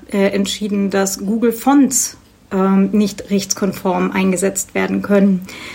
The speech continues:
Äh, da gibt's dann tatsächlich auch, ähm, Anrecht auf, ähm, auf Entschädigungsgeld, also jetzt von der klagenden Person.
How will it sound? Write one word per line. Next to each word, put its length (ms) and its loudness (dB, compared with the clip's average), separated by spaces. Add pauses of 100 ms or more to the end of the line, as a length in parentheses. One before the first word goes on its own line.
(240)
Äh, 220 4
da 100 4
gibt's 200 -2
dann 100 4
tatsächlich 640 0
auch, 400 0 (180)
ähm, 500 4
Anrecht 600 0
auf, 500 -4 (480)
ähm, 760 2 (200)
auf 520 -6 (760)
Entschädigungsgeld, 1000 2
also 160 2
jetzt 260 0
von 460 2
der 280 0
klagenden 540 -2
Person. 640 -4